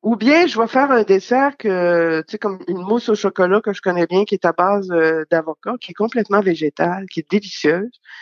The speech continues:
qui se fait en un rien de temps au robot, là. Je vais faire un truc du genre. Ou bien, je vais faire, ce que j'aime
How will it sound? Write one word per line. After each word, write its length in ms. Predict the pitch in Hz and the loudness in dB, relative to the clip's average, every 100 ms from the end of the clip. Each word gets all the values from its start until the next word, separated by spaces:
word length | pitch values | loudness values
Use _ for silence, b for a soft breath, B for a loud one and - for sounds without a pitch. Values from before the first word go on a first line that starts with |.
| B - | B -6
qui 140 | 185 | -4
se 100 | - | -2
fait 100 | 208 | 0
en 180 | 208 175 | 2 4
un 120 | 160 156 | 2 2
rien 260 | 175 185 | 0 0
de 40 | 185 | 0
temps 240 | 180 202 | -2 0
au 200 | 196 156 | -2 -6
robot, 600 | 151 156 147 151 175 339 294 | -4 -4 -4 -6 -6 -8 -8
là. 200 | 269 294 _ B B B B - | -8 -10 _ B B B B -10
Je 160 | 165 | 0
vais 60 | 175 | 0
faire 220 | 175 185 | 2 2
un 80 | 175 | 2
truc 180 | - 180 | -2 -6
du 80 | 170 | 0
genre. 220 | 185 196 | 2 2
Ou 40 | |
bien, 240 | 196 202 302 | 4 2 2
je 100 | 262 | -2
vais 80 | |
faire, 400 | - 220 320 285 208 | -2 0 0 0 -6
ce 80 | |
que 120 | - 220 | -6 -4
j'aime 160 | 277 | -6